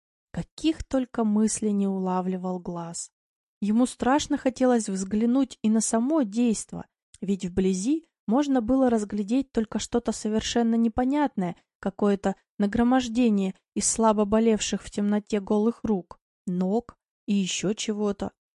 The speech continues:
Может быть, это те, с которых монстры уже содрали шкуру?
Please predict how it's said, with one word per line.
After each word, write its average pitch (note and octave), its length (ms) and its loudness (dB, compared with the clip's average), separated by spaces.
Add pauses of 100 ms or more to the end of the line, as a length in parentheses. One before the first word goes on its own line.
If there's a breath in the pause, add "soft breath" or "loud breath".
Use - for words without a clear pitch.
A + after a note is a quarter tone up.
(220)
Может A#3+ 320 2
быть, B3 200 0
это A#3 180 0
те, B3+ 180 0
с - 100 -2
которых A3+ 520 -2
монстры B3 480 0
уже A3+ 240 0
содрали A#3+ 480 0
шкуру? D#4+ 600 0